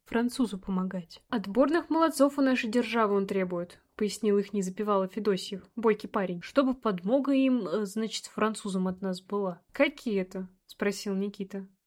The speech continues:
Федосьев даже удивился. «Видали, дурня? И откуда ты такой взялся, деревня серая?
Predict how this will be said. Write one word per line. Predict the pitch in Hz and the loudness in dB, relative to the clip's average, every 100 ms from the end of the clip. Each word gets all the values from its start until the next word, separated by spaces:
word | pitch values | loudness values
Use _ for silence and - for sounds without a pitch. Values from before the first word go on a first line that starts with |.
| _ _ _ - | _ _ _ -8
Федосьев | 202 208 233 - 247 | -2 0 0 -2 -4
даже | 208 214 226 | -2 -4 -6
удивился. | 214 202 180 175 - 208 - _ _ _ _ - | -8 -6 -6 -8 -14 -16 -18 _ _ _ _ -4
«Видали, | 190 208 220 294 262 | 0 0 2 4 4
дурня? | 202 214 190 185 185 _ _ _ _ _ | 2 -2 0 -2 -2 _ _ _ _ _
И | 247 | 2
откуда | 247 - 359 - - | 2 4 0 0 -2
ты | 311 | 4
такой | 269 262 277 | 4 4 2
взялся, | 233 269 214 - | 6 6 6 0
деревня | 185 240 269 220 | -2 4 4 4
серая? | 190 - 202 180 185 | -4 0 2 2 -4